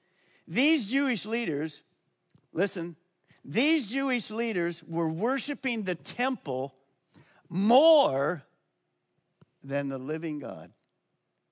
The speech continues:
The temple had become an idol to them instead of the living God.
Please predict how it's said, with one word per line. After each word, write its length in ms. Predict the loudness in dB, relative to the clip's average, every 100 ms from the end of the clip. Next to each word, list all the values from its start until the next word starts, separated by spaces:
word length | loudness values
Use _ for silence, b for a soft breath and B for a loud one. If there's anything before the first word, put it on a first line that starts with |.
| _ _ _ _ _ _ _ _
The 120 | -4 -4
temple 600 | -2 -4 -4 -8 -8 -14 _ _ _ _ -6
had 180 | -4
become 340 | -4 -4 -4 -4
an 160 | -6 -10 _ -10
idol 520 | -6 -6 -10 -18 _ _ _ _ _ _ _ _
to 100 | -12
them 420 | -8 -6 -8 -10 -20 _ _ -10
instead 420 | -8 -6 -6 -4
of 180 | -4 -6
the 180 | -8 -10 _
living 720 | -20 -8 -6 -6 -8 -18 -20 -20 _ _ _ -20 -10
God. 340 | -10 -10 -16